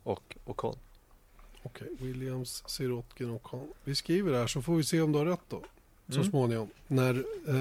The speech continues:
Speaker 2: röken har lagt sig.
Speaker 1: Det är bra.
Speaker 2: Eh,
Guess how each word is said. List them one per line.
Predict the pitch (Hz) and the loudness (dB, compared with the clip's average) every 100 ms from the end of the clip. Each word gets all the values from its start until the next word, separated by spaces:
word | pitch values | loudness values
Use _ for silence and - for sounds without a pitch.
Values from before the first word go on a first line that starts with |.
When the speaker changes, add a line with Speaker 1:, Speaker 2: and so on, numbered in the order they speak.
| 123 | 4
Speaker 2:
röken | 131 160 151 - 147 | 8 8 6 6 6
har | 139 139 | 8 8
lagt | 127 151 180 - | 8 6 4 0
sig. | - 120 92 - _ _ - 127 | 2 2 2 -8 _ _ -12 -8
Speaker 1:
Det | |
är | 117 | -2
bra. | 104 98 - - - - - - - - - - | -2 -2 -8 -20 -20 -20 -20 -20 -20 -20 -20 -14
Speaker 2:
Eh, | - | -2